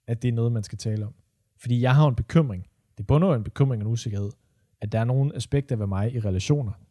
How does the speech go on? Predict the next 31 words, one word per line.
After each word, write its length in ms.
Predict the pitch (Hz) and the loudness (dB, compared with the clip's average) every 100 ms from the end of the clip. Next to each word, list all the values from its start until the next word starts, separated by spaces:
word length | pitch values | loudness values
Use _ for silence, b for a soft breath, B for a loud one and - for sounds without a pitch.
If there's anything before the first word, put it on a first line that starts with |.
| _ - | _ -2
selvom 320 | 135 117 101 | 2 2 2
de 200 | 107 98 | -2 -2
er 80 | 76 | -2
opstillet 560 | 90 120 - 110 107 | -4 -4 -4 -2 -2
illustratorisk 540 | 110 113 107 131 104 107 | -6 -8 -2 0 0 -2
og 60 | |
ikke 100 | 107 | -4
findes, 400 | - 107 120 - _ _ _ _ _ _ - | -2 -2 -2 -6 _ _ _ _ _ _ -2
at 160 | 113 | 0
det 220 | 131 127 127 _ | 4 4 4 _
kan 120 | - | 0
jeg 40 | 113 | 0
ikke 100 | 117 | 0
kræve, 260 | - 113 | 0 2
at 80 | 123 | 2
vi 40 | 113 | 0
taler 320 | - 110 98 | 0 0 -2
om. 80 | 107 _ _ _ _ _ _ _ _ _ _ _ _ _ _ _ - | -10 _ _ _ _ _ _ _ _ _ _ _ _ _ _ _ -4
Tror 140 | 127 | 2
du, 260 | 127 127 - _ | 2 0 -6 _
tror 200 | - 156 | -4 0
du, 140 | 147 143 | 2 2
at 140 | 123 | 2
du 180 | 151 156 - - | 2 2 0 -2
altid 300 | 123 120 110 | -2 -2 -4
kan 80 | 107 | -2
kræve 260 | 120 131 | 0 2
det 220 | 120 110 - | 2 0 -4
af 60 | - | -10
dine 180 | 113 110 | -6 -2
venskaber? 420 | 110 - 117 | -4 -6 -10